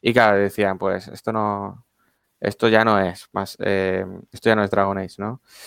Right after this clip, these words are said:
No sé, ahí hay un poco más de, de pureta, ¿no? Como digo yo, que, que también es muy, digamos que es el fan el que precisamente se queja del, del segundo juego, ¿no?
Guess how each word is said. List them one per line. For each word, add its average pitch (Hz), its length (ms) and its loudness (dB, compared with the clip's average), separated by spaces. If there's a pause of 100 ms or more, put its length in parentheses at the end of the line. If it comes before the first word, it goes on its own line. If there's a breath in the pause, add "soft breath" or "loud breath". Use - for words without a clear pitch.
(180 loud breath)
No 120 80 2
sé, 101 180 0 (140)
ahí 104 200 4
hay 110 160 6
un 110 80 0
poco 110 240 -2
más 110 320 -4
de, 107 520 0
de 110 640 -2 (1200)
pureta, 110 420 4
¿no? 120 220 0
Como 107 160 -2
digo 107 180 2
yo, 113 280 0 (320)
que, 101 480 0 (840 soft breath)
que 117 140 4
también 107 440 2 (200)
es - 340 0
muy, 113 220 -4 (400)
digamos 110 400 2
que 120 80 -2
es 110 60 -2
el 110 120 2
fan 127 380 0
el 113 160 0
que 107 180 4
precisamente 110 560 -2
se 107 160 -4
queja 113 300 2
del, 104 380 -2
del 104 340 -4
segundo 101 340 -8
juego, 101 340 -2
¿no? 107 160 -12